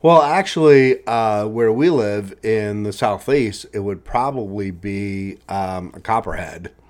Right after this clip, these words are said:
if anything else, 'cause we have a ton of 'em out here.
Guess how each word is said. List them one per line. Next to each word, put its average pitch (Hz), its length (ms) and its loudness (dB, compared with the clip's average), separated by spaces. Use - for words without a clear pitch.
if 110 140 -6
anything 98 340 -4
else, 95 300 -8
'cause 104 160 -12
we 113 80 -2
have 90 100 -6
a 80 60 -16
ton 117 260 -6
of 90 120 -6
'em 92 100 -10
out 104 220 -6
here. 90 240 -8